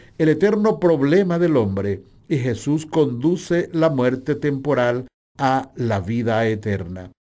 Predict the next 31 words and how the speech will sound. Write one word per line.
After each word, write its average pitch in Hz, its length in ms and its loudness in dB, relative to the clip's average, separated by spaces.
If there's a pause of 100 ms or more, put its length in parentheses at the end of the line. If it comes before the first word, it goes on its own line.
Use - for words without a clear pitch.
(380)
También 123 380 0
Jesús 139 340 -4
cita 180 320 -2
una 123 180 0
frase 131 380 -2
de 123 80 -2
los 120 180 -4
profetas, 131 680 -2 (420)
"Todos 165 460 4
serán 147 640 0
instruidos 165 960 2
por 156 260 0
Dios", 214 280 2
que 147 120 -2
encontramos 123 800 -2 (260)
en 139 120 0
el 135 120 0
capítulo 131 460 -2
cincuenta 139 480 -4
y - 20 -4
cuatro, 143 380 0
versículo 123 500 -2
trece 127 320 -2
del 131 160 0
profeta 101 420 -6
Isaías. 127 640 -2 (440)
Dios 123 580 -2
otorga 139 640 0
al 110 300 -6
ser 131 220 -2
humano 131 460 0